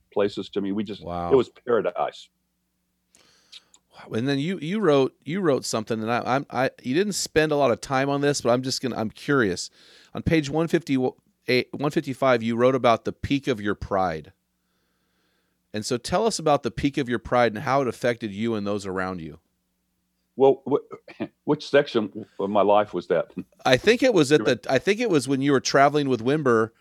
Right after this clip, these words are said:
Speaker 2: and you were having this p-, huge platform, this global platform. It sounded like it was th-, th-, in that context.
Speaker 1: Yeah, I mean,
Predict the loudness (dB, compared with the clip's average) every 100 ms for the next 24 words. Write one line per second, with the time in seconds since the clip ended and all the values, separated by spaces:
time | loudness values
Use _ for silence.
0 | _ _ _ -4 0 2 2 4 2 2
1 | 0 -2 -6 _ _ _ -10 0 0 0
2 | 2 4 4 2 0 0 -4 -6 4 4
3 | 6 2 2 0 0 -2 -2 -2 -6 -4
4 | -2 0 0 0 0 -2 -6 -8 -12 -18
5 | -18 -12 -8 -6 -4 -6 -6 -6 -6 -8
6 | -10 -10 -18 -20 _ _ _ _ _ _
7 | _ _ _ _ _ _ _ _ _ _
8 | _ _ 4 6 6 4 0 0 0 0